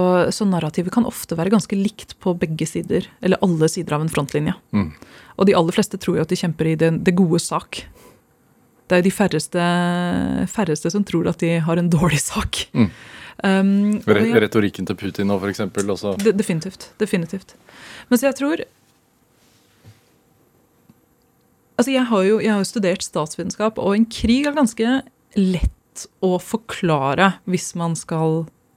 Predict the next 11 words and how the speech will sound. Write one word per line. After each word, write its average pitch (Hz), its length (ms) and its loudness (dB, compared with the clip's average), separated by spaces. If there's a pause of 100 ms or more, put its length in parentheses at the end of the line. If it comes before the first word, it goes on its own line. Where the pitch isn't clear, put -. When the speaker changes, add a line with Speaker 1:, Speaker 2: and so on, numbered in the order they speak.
(160)
Speaker 1:
snakke - 400 -8
politikk. - 440 -8 (120)
Speaker 2:
Mm. 90 180 -10 (800)
Speaker 1:
Altså, 190 140 0 (340)
en 185 100 0
krig 185 480 0
er 151 240 0
politikk - 640 -2
med 156 420 -2
andre 156 560 -4
midler, - 480 -10